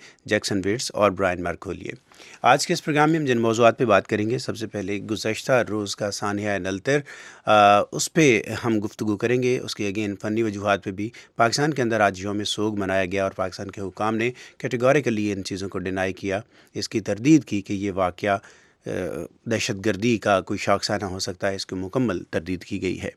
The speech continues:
آ، پروگرام کے دوسرے حصے میں ہم بات کریں گے پاکستان کی سیاست پہ۔ نادرا نے این اے ون ٹوئنٹی ٹو، جو کہ اسپیکر نیشنل اسمبلی کا حلقہ ہے جہاں سے وہ فاتح ہیں، آ، اس کے بارے میں اپنی فورینزک رپورٹ داخل کرا دی ہے الیکشن ٹریبیونلز کو، اور اس میں یہ بتایا کہ اس میں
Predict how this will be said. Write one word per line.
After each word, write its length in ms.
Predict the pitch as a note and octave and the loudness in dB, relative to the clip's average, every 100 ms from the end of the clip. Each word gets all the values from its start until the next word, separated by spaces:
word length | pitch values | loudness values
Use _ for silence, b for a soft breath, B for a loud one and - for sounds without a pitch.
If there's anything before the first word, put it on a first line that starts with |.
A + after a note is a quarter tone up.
| B B B B B | B B B B B
آ، 180 | A2 G#2+ | 6 6
پروگرام 340 | B2 B2 C#3 | 6 6 6
کے 80 | D3+ | 6
دوسرے 280 | C#3 C3 C3+ | 4 4 2
حصے 160 | C3 | 2
میں 100 | D3 | 0
ہم 100 | C3 | 2
بات 200 | G#2+ G2+ | 4 4
کریں 200 | - A2+ | 2 0
گے 80 | A#2+ | 0
پاکستان 380 | A2+ G2 - G2+ | 0 -2 -4 -10
کی 100 | G2+ | -10
سیاست 500 | - A2 A2 D#3 C3 | -4 0 0 -2 0
پہ۔ 100 | E3+ G#3+ - | -2 -2 -8
نادرا 520 | A2+ A2 A2 A2+ C3 D3+ | -6 4 6 6 6 6
نے 200 | A#2 A2+ B B B - | 4 0 B B B 2
این 240 | C3+ D3+ | 4 6
اے 120 | D3+ | 4
ون 360 | D3+ A2+ A2+ B2 | 2 2 2 0
ٹوئنٹی 340 | A#2+ A2+ G#2+ | -2 -4 -4
ٹو، 240 | G#2+ G#2+ G2+ | -4 -4 -4
جو 180 | F#2+ G2 | -4 -4
کہ 180 | G#2+ | -4
اسپیکر 400 | G2 - C3+ C3 | -4 -2 0 0
نیشنل 320 | G#2+ G#2 - G2 | 0 -2 -4 -6
اسمبلی 300 | G#2 F#2+ G2+ | -6 -6 -6
کا 200 | F#2+ F#2 | -6 -6
حلقہ 200 | F#2 G2 | -4 -2
ہے 80 | |
جہاں 180 | F#2 F#2 | -2 -6
سے 180 | F2 G2 | -8 -8
وہ 60 | F2 | -8
فاتح 340 | - F#2+ A#2+ | -4 -2 -2
ہیں، 180 | G#2+ G#2 B B B B | -2 -4 B B B B
آ، 180 | A2 G#2+ | 6 6
اس 200 | F2 - | 6 2
کے 80 | D3 | 4
بارے 220 | A#2+ B2+ | 4 4
میں 80 | B2 | 2
اپنی 180 | G#2+ | 0
فورینزک 600 | A2 A#2 G#2+ G#2+ A2 - | -4 -2 -2 -2 -4 -6
رپورٹ 580 | G2 F#2 F2+ A#2+ A2 - | -6 -4 -2 0 0 -4
داخل 420 | - G#2 G2 - | -6 0 0 0
کرا 180 | F#2+ F#2+ F#2+ | -4 -2 -2
دی 120 | G#2 | -4
ہے 60 | G#2 | -4
الیکشن 300 | F#2 - G2 | -4 -6 -6
ٹریبیونلز 520 | - F#2+ A#2+ C3+ B2+ | -6 -4 0 0 0
کو، 140 | E3 E3+ B B | -4 -6 B B
اور 100 | - | -4
اس 100 | C#3+ | -2
میں 100 | E3 | 0
یہ 100 | F3 | 0
بتایا 340 | D#3 A2 G#2+ A2+ | 0 2 2 2
کہ 140 | - | 0
اس 140 | A2 | -6
میں 100 | A2+ | -4